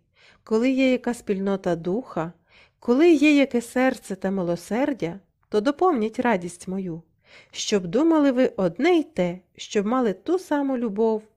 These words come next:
одну згоду і один розум. Филип'ян два один два.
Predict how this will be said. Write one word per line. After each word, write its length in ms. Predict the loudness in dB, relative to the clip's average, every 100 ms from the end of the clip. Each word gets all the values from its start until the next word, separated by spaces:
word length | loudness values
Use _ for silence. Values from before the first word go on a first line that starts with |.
| -8
одну 360 | -8 -2 -2
згоду 560 | -2 -4 -4 -4 -6 -8 -8
і 120 | -8
один 300 | -4 -4 -4
розум. 500 | -6 -8 -8 -12 -14 _ _ _
Филип'ян 680 | -12 -10 -10 -4 -2 -2 -6 _ _
два 240 | -6 -6 -6
один 320 | -8 -6 -6
два. 300 | -8 -12 -14